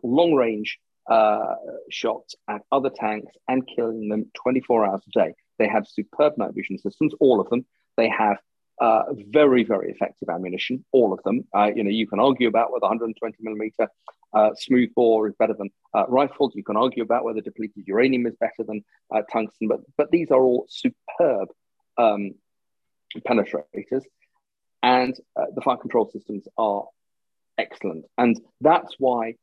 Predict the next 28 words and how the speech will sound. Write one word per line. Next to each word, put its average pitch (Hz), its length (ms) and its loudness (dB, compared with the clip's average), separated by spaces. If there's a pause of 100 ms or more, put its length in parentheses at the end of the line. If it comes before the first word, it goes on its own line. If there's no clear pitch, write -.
(100)
the 113 80 -6
Ukrainians 110 480 -2
have 104 100 -2
asked 117 220 0
for 104 100 -8
these 104 220 -4
and 104 100 -4
been 123 120 2
asking 90 480 -4
for 101 80 -4
them 90 200 -4
for, 87 140 -4 (320)
you 98 80 -10
know, - 80 -10 (140)
better 104 120 0
part 92 220 -2
of 87 80 -12
nine 95 260 -6
months. 151 320 -2 (460)
That's 147 320 0
why 135 80 2
they 127 160 -2
matter 127 300 0 (320)
so 113 200 0
much - 380 -4
to - 80 -20
them. - 140 -16 (400)
But 165 260 2